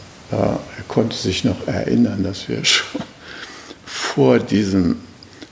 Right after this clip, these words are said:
äh, Benediktushof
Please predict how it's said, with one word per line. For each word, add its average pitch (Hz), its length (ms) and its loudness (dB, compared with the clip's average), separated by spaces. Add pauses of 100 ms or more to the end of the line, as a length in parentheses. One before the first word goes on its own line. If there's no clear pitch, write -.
(260)
äh, 98 320 0 (920)
Benediktushof 104 1400 2